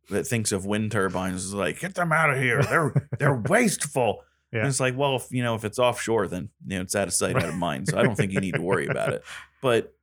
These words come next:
Speaker 2: Unless you're at the beach.
Speaker 1: G E's coming <laughs> and you see an, a, a turbine blade impaled a whale that's
Speaker 2: <laughs>
Speaker 1: beached.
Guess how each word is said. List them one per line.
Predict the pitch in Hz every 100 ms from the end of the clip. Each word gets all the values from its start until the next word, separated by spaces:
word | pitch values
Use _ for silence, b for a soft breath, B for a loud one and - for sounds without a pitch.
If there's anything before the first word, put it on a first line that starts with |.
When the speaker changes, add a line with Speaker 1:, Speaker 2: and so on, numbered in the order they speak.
| _ -
Speaker 2:
Unless | 170 160
you're | 147
at |
the | 107
beach. | 113 101 - -
Speaker 1:
G | 131 160
E's | 156 175 180
coming | - 165 - - - -
<laughs> | 151 147 -
and | 190 156
you | 151
see | 147 139
an, | 123 104 B B 120
a, | 113
a | 117 120
turbine | 156 135 127 123 113 101
blade | 110 107 98 98
impaled | 107 104 - 120 117 110
a |
whale | 104 - 113 95
that's | 156 160
Speaker 2:
<laughs> | 147
Speaker 1:
beached. | 147 101 -